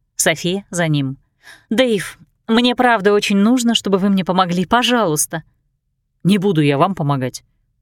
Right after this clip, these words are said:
Я звонил вам раз сто, и вы не отвечали. С людьми так не поступают». «Насчет ста раз вы преувеличили,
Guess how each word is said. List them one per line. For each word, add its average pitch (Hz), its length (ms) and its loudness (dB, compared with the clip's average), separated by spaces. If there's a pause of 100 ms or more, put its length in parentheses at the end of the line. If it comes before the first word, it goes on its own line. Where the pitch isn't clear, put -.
Я 202 180 2
звонил 220 360 2
вам 165 200 2
раз 190 180 0
сто, - 380 -4 (320)
и 196 100 2
вы 269 120 2
не 196 80 0
отвечали. 143 520 -4 (420)
С - 120 -4
людьми 269 340 2
так 202 240 -2
не 196 80 0
поступают». 135 720 -6 (880)
«Насчет 214 680 0
ста - 500 0
раз 170 360 0
вы 233 200 0
преувеличили, 262 760 2